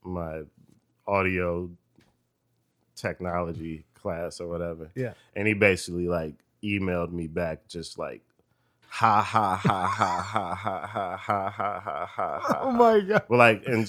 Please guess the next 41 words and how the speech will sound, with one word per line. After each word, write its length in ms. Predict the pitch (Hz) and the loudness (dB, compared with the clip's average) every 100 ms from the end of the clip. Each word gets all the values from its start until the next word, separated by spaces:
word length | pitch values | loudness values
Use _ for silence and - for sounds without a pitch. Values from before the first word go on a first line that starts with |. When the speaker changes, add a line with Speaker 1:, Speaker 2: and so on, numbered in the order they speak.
| - | 2
Speaker 1:
in 100 | 131 | 6
Speaker 2:
That's 180 | 185 170 | 8 8
Speaker 1:
short, 160 | 143 | 10
Speaker 2:
cold. 320 | 110 165 131 | 12 12 8
Speaker 1:
in 100 | 123 | 4
short, 320 | 120 156 143 113 | 4 6 6 6
I 100 | 120 | 4
wish 240 | 120 160 117 | 6 6 6
I 100 | 104 | 2
kept 400 | - 127 117 90 | 6 6 6 0
it, 120 | 85 | 0
'cause 180 | - 123 | 2 4
in 120 | 120 | 2
Speaker 2:
<laughs> 100 | - | 2
Speaker 1:
short, 260 | 147 131 113 | 4 4 4
like, 180 | 101 - | 0 0
his 160 | 104 | -2
response 420 | 98 - 110 101 95 | -2 0 2 2 0
was 100 | 90 | -4
like, 160 | 87 | -4
"You 140 | 90 95 | -2 -2
were, 80 | |
like, 240 | 95 92 85 87 | -2 -2 -4 -6
one 260 | 98 95 | -2 0
of 100 | 92 | 0
the 80 | 90 | 0
worst 280 | 90 95 87 | 0 0 -2
students 420 | - 90 82 80 | -4 -6 -6 -8
in 100 | 85 | -10
the 80 | 73 | -8
world. 400 | 85 92 82 69 | -4 -2 -4 -2
Like, 180 | - 110 | -2 -2
<laughs> 0 | |
what, 300 | 98 110 127 - - - _ | -2 2 2 0 -14 -20 _
what 180 | - 135 | -2 2
am 140 | 120 107 | 4 4
I 120 | 104 | 4
supposed 320 | - 107 - | 2 0 0
to 60 | 90 | -2
reference 500 | 98 127 92 85 92 | 0 -2 -4 -10 -12
you 140 | 80 | -16